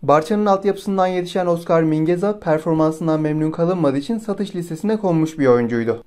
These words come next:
Yirmi üç yaşındaki İspanyol stoperin güncel piyasa değeri altı milyon euro. Ama tabii kulübünün ne kadar isteyeceğini bilemiyoruz. Geçtiğimiz sezon yirmi yedi maçta oynadı. Bu maçların çoğunda mecburi olarak sağ bekte oynadı. Ama dediğim gibi asıl mevkisi stoper.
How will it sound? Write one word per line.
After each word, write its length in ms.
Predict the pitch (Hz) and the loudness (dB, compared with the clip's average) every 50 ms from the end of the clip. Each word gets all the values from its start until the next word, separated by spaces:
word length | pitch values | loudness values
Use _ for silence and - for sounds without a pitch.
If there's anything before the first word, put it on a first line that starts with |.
| - - | -12 -6
Yirmi 280 | 143 143 151 170 196 | -2 0 2 2 2
üç 120 | 220 220 220 | 2 0 0
yaşındaki 420 | 214 202 - 208 202 208 208 202 | -4 -4 -2 -4 -4 -4 -4 -6
İspanyol 460 | 190 185 - - 180 180 185 190 196 | -10 -6 -2 0 0 0 2 0 -2
stoperin 500 | 190 196 - 196 185 180 190 185 190 185 | -2 -4 -6 -6 -4 -4 -4 -4 -4 -2
güncel 400 | 165 160 160 156 170 170 170 170 | -2 -2 0 4 6 4 4 4
piyasa 340 | 170 - 190 185 - 190 165 | 2 -4 -4 -4 -2 -4 -2
değeri 200 | 165 170 196 226 | 2 4 4 4
altı 340 | - 170 151 147 147 170 156 | 4 4 2 2 2 2 0
milyon 360 | 135 127 120 120 120 113 113 | 0 2 2 4 2 2 2
euro. 180 | 113 113 113 107 98 - - - | 2 0 0 -2 -4 -10 -8 -2
Ama 160 | 143 143 139 | -2 -2 -2
tabii 260 | 139 - 175 175 175 | 0 -2 -4 -4 -4
kulübünün 460 | 175 180 165 170 165 180 185 175 160 | -4 -2 -2 0 0 0 0 0 0
ne 100 | 156 185 | 0 0
kadar 220 | 190 202 208 190 170 | 0 0 2 2 2
isteyeceğini 580 | 156 147 - - 151 139 135 147 165 202 226 | 2 0 -2 -4 -4 0 0 2 2 2 2
bilemiyoruz. 520 | 202 180 151 131 123 117 117 113 110 110 - _ - - | 4 4 4 4 4 4 2 2 0 -2 -8 _ -6 -2
Geçtiğimiz 480 | 143 147 147 - - 196 202 220 214 | 0 0 0 0 -2 0 0 0 0
sezon 320 | 214 - 196 - 208 226 233 | 0 0 0 2 2 2 2
yirmi 300 | 208 170 160 156 160 156 | 2 2 4 4 6 4
yedi 140 | 156 147 | 4 4
maçta 320 | 147 135 120 117 - - 127 | 4 2 2 0 0 0 0
oynadı. 320 | 123 120 117 110 117 113 - - - - | 0 0 0 -2 -2 -4 -6 -12 -12 -4
Bu 60 | 196 | 0
maçların 480 | 208 226 226 220 226 226 226 220 208 170 | 0 2 2 0 -2 -2 0 0 0 -2
çoğunda 380 | - - 202 214 220 214 208 180 | 0 0 2 2 2 2 2 2
mecburi 480 | 147 147 151 151 156 175 196 220 233 | 0 0 0 -2 -2 -2 0 2 4
olarak 340 | 233 208 196 208 233 247 247 | 4 4 4 4 2 0 0
sağ 260 | - - 196 160 - | 0 2 4 4 6
bekte 240 | 127 120 120 - 139 | 4 2 2 2 0
oynadı. 80 | 123 120 117 113 117 110 - - - - | 2 2 2 2 0 -2 -4 -8 -10 -6
Ama 200 | 196 156 143 139 | -2 -2 0 0
dediğim 280 | 151 156 160 170 165 | 0 0 0 0 2
gibi 180 | 143 131 120 127 | 2 2 4 4
asıl 220 | 127 - - 196 | 2 2 0 -6
mevkisi 460 | 190 175 165 156 156 - 175 170 - | -2 -2 -2 -2 -2 -4 -8 -8 -10
stoper. 600 | 214 - - - 160 135 - 135 113 - - - | -12 -8 -2 0 0 2 2 0 -2 -2 -6 -18